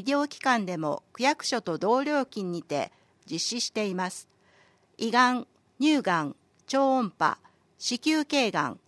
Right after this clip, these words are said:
前立腺がん検診は、取扱医療機関でのみ実施します。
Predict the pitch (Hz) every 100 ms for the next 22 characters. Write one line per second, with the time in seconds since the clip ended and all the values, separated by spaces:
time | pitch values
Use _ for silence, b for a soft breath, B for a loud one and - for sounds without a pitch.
0 | _ _ - 247 294 294 - - 269 262
1 | 247 240 233 240 220 - 165 147 139 147
2 | b b b - 226 269 294 294 - 254
3 | 247 196 196 285 285 - 277 247 170 156
4 | 247 240 170 - 160 - 196 - 170 180
5 | -